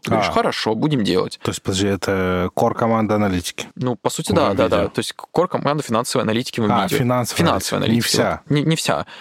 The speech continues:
Speaker 1: А,
Speaker 2: Окей. А то там же, я думаю, там же
Speaker 1: не,
Speaker 2: какой-то
Speaker 1: а там,
Speaker 2: data science
Speaker 1: там на
Speaker 2: должен
Speaker 1: самом
Speaker 2: быть.
Speaker 1: деле, как, как,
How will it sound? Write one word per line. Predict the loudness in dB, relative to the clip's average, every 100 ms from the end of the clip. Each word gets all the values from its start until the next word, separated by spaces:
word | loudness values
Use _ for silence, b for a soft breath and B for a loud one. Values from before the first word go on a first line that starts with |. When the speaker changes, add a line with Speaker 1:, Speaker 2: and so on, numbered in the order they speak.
| B B B -8
Speaker 1:
А, | -2 0 0
Speaker 2:
Окей. | 0 -2 -4 -8 -6
А |
то | -4 -2
там | -2 0
же, | 0
я | 0
думаю, | 0 0 0
там | -2
же | 0
Speaker 1:
не, | 0 0
Speaker 2:
какой-то | 2
Speaker 1:
а | 2 2
там, |
Speaker 2:
data |
science | 2 2
Speaker 1:
там | 2 2
на |
Speaker 2:
должен | 2 2
Speaker 1:
самом | 0
Speaker 2:
быть. | 2
Speaker 1:
деле, | 2 2
как, | 0 0
как, | -4